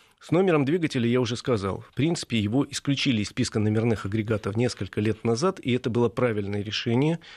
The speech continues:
поскольку в мире уже давно от этой практики отказались, а у нас еще спрашивали.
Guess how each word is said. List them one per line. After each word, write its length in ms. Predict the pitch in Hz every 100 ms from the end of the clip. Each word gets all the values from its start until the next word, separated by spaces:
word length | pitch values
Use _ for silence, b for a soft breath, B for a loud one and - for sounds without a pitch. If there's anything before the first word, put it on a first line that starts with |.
| B B
поскольку 380 | - - 131 123
в 80 | 104
мире 240 | 135 120
уже 180 | 104 101
давно 320 | 104 110 110
от 140 | 101 104
этой 160 | 107
практики 420 | 101 107 - -
отказались, 560 | 113 - 123 151 160 -
а 60 | 104
у 40 |
нас 200 | 113 107
еще 180 | 107 101
спрашивали. 560 | - 120 135 - 185